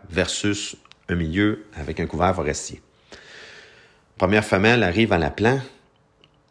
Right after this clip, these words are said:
et ont pas aimé, et ça arrive fréquemment, n'ont pas aimé l'appelant. Ils se sont mis à faire le tour de l'appelant et n'ont pas aimé ça et se sont mis à faire des potes d'alarme. Moi, j'ai le Tom, là, qui est à peu près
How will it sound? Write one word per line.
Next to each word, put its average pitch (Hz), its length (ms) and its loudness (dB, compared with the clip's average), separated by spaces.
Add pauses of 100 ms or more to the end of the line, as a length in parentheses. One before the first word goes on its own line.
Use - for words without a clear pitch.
(300)
et 135 400 4 (440)
ont 101 180 4
pas 156 240 6
aimé, 92 440 0
et 78 80 -12
ça 73 220 -4
arrive 78 300 -4
fréquemment, 80 520 -4 (100)
n'ont 98 220 4
pas 131 200 6
aimé 98 180 4
l'appelant. 82 300 -4 (1160)
Ils - 60 -6
se 92 80 0
sont 92 180 2
mis 104 60 2
à 123 80 6
faire 127 200 2
le 101 120 2
tour 120 240 4
de 98 80 0
l'appelant 87 460 0 (100)
et 90 60 -6
n'ont 87 160 -2
pas 139 160 -2
aimé 120 180 0
ça 110 300 -2 (120)
et 98 60 -4
se - 160 -2
sont 92 160 -2
mis 110 80 -2
à 131 60 0
faire 107 240 0
des 85 120 -2
potes 107 280 2
d'alarme. 76 420 0 (1200)
Moi, 123 100 6
j'ai 127 140 6
le 110 120 2
Tom, 113 300 4
là, 85 140 -2
qui - 120 -6
est 90 100 0
à 80 40 2
peu 82 140 -2
près 87 580 0